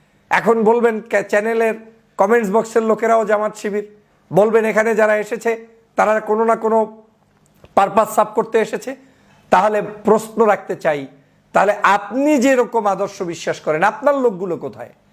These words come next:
তারা কি কেউ কেম-, কমেন্টস করতে আসে না? যদি বলেন না, তারা আসে না, তাহলে আপনি সেই সকল চ্যানেলে আসেন কেন, যেই চ্যানেলে আপনি আসলে আপনাকে ই করে? বাংলাদেশের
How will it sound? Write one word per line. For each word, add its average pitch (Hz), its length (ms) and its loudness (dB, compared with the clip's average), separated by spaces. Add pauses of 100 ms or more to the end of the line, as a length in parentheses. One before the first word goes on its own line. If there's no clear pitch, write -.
(580)
তারা 247 200 2
কি 277 120 0
কেউ 247 180 2
কেম-, 240 280 2
কমেন্টস 233 360 0
করতে 233 240 0
আসে 202 280 0
না? 135 240 -12
যদি 208 200 -2
বলেন 240 220 0
না, 226 200 0
তারা 208 260 0
আসে 180 200 -8
না, 143 140 -8 (240)
তাহলে 254 160 4
আপনি 262 380 0
সেই 294 200 0
সকল 254 300 -2
চ্যানেলে 220 380 0
আসেন 185 300 -4
কেন, 156 200 -6
যেই 165 180 -4
চ্যানেলে 165 340 -2
আপনি 151 260 -4
আসলে 139 320 -6 (280)
আপনাকে 156 440 0
ই 135 40 -2
করে? 131 200 0
বাংলাদেশের 202 580 0